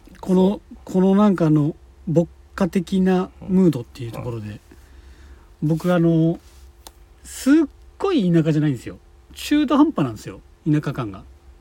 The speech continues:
Speaker 2: え？認めてくださいよ。
Speaker 1: いや、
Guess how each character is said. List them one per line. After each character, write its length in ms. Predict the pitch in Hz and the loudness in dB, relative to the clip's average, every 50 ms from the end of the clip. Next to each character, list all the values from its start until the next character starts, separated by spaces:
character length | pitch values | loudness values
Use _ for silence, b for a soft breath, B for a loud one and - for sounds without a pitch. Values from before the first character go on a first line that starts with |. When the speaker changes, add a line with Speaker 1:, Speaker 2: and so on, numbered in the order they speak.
| _ - | _ -16
Speaker 2:
え？ 280 | - 98 120 170 220 208 _ _ - - - - _ - - - - - _ - - _ - - _ - - | -14 -12 -10 -10 -12 -12 _ _ -20 -20 -20 -20 _ -20 -20 -20 -20 -20 _ -20 -20 _ -20 -20 _ -20 -20
認 180 | - 110 127 131 | -16 -12 -8 -8
め 100 | 156 170 | -6 -6
て 60 | 175 | -6
く 60 | 180 | -6
だ 100 | 185 185 | -6 -6
さ 140 | 180 202 180 | -6 -6 -8
い 60 | 131 | -8
よ。 80 | - - - - _ _ - - | -8 -14 -20 -20 _ _ -14 -12
Speaker 1:
い 40 | |
や、 100 | 208 208 | -12 -12